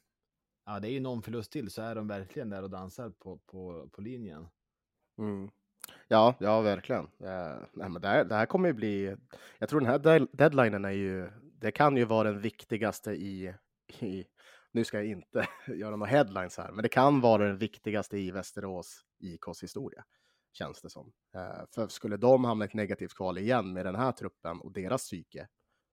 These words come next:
Speaker 2: då kan det bli riktigt jobbigt. Och åker de ut en gång till på så här, alltså, under den här korta tidsspannen, då, då vet jag inte riktigt hur de reser sig från det.
Speaker 1: Nej,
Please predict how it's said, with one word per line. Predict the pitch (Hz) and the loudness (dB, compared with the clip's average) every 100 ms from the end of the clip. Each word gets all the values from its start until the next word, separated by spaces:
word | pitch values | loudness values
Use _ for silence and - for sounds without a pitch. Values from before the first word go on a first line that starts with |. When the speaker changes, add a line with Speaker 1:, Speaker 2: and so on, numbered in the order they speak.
| _ | _
Speaker 2:
då | _ 107 92 87 87 | _ -6 -4 -2 -6
kan | - 117 | -4 -4
det | 101 | -4
bli | 80 80 | -8 -10
riktigt | - 117 104 _ - - 113 104 | -8 -8 -8 _ -8 -4 -4 -4
jobbigt. | 92 98 95 | -6 -4 -4
Och | 95 | -2
åker | 98 95 | -4 -4
de | 82 | -6
ut | - 160 127 104 | 0 0 0 -4
en | 101 | -6
gång | 101 101 | -6 -6
till | 160 131 | -2 -2
på | 98 | -4
så | 90 104 | -8 -6
här, | |
alltså, | - 110 113 - _ _ - | -6 -4 -4 -6 _ _ -14
under | 107 104 | -10 -6
den | 104 | -4
här | 120 95 101 | -4 -4 -6
korta | - 110 - - | -6 -6 -4 -6
tidsspannen, | - 110 104 - 165 131 90 - - _ _ _ _ _ _ | -6 -6 -10 -4 -2 0 -2 -12 -20 _ _ _ _ _ _
då, | 95 110 90 82 - - _ _ | -4 -2 -2 -4 -8 -14 _ _
då | 90 | -6
vet | 107 101 82 | -4 -4 -6
jag | |
inte | - 95 | -12 -14
riktigt | - - | -14 -6
hur | 110 117 | -4 -2
de | 87 | -4
reser | 85 80 - | -8 -12 -14
sig | - - | -18 -18
från | 85 | -16
det. | 113 - _ _ _ - | -16 -18 _ _ _ -14
Speaker 1:
Nej, | 113 139 151 | -10 -10 -10